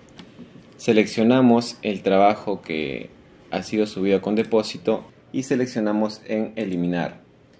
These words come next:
Aquí nos aparecerán dos opciones. Tenemos que elegir solicitar eliminación permanente.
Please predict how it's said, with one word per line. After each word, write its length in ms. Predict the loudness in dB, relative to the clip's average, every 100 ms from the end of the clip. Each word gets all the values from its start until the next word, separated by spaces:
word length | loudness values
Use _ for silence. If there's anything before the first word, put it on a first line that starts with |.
| _ _ _
Aquí 300 | -10 -8 -2
nos 160 | -4 -2
aparecerán 520 | -4 -4 -2 -2 0
dos 200 | 0 -2
opciones. 600 | -4 -4 -2 0 -2 -6
Tenemos 320 | -6 -4 -4
que 100 | -4
elegir 440 | -6 -6 -6 -8 -8
solicitar 760 | -8 -6 -6 -6 2 4 4 -2 -8
eliminación 680 | -4 0 0 -2 -4 -6 -2
permanente. 680 | -2 -2 0 0 -2 -8